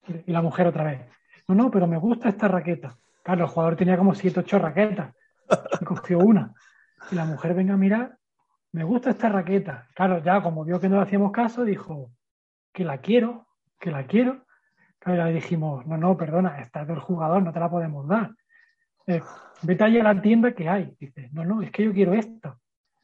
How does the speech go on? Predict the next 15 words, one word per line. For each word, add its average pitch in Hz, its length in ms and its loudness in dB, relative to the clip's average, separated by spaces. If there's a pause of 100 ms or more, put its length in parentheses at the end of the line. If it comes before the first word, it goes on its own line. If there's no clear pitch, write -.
(280)
Claro, 185 160 0
ya 160 120 -2
lo 175 120 4
dijo 214 260 4
como 202 180 0
diciendo, 165 320 -4
"A 151 60 -6
ver, 170 300 -2 (420)
un 180 80 -4
tenista 185 320 -2
profesional 180 580 -2
tiene 175 160 -4
siete, 185 180 -6
ocho 196 160 0
raquetas, 208 500 -2